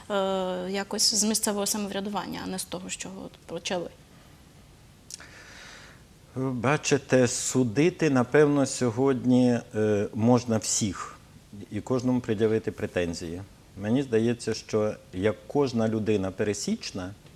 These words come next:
Speaker 2: так само і, е, люди, які сьогодні, і людей, які сьогодні при владі, можна теж, е, про них багато говорити, якісь дії їх засуджувати,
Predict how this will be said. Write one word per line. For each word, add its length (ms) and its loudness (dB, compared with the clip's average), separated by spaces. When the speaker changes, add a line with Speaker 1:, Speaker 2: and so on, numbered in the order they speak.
Speaker 2:
так 200 0
само 420 0
і, 220 -2
е, 300 -2
люди, 340 0
які 320 0
сьогодні, 540 0
і 100 0
людей, 360 4
які 300 0
сьогодні 400 -2
при 180 -2
владі, 400 0
можна 340 2
теж, 580 -2
е, 340 0
про 160 2
них 200 -2
багато 380 0
говорити, 560 0
якісь 340 2
дії 320 6
їх 140 -2
засуджувати, 880 -4